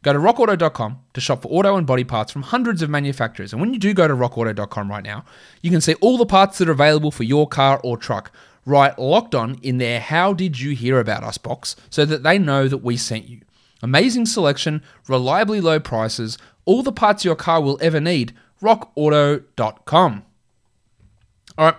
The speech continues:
flip it over to the next game, third game of the day. The Pelicans absolutely bludgeoned the Rockets. Uh, big, big numbers there, one thirty to one hundred and one. The Rockets, uh, who were playing pretty well after the James Harden trade,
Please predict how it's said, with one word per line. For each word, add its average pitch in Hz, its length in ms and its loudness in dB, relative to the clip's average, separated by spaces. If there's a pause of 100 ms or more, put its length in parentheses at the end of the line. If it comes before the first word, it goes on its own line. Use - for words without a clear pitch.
(280)
flip 196 160 -2
it 185 60 4
over 170 380 6
to 214 180 -2
the 160 80 2
next 135 240 -4
game, 139 260 0
third 135 260 -2
game 131 200 0
of 127 80 -6
the 123 60 -6
day. 127 260 0
The 131 80 -8
Pelicans 156 500 0 (120)
absolutely 156 460 -4
bludgeoned 127 520 -4
the 113 60 -6
Rockets. 113 480 -8 (520)
Uh, 127 320 6 (160)
big, 170 220 0 (240)
big 139 160 -2
numbers 123 300 -2
there, 120 120 -4
one 165 380 0
thirty 156 580 -2 (600)
to 151 400 0
one 139 280 -2
hundred 135 440 -6
and 120 200 -6
one. 110 280 -6
The 117 100 -6
Rockets, 175 680 -2 (160)
uh, 117 400 2
who 127 180 -8
were 131 60 -4
playing 180 380 -2
pretty 214 260 -8
well 165 240 2
after 160 220 -2
the 139 80 -4
James 131 340 -4
Harden 127 320 -4
trade, 147 340 -4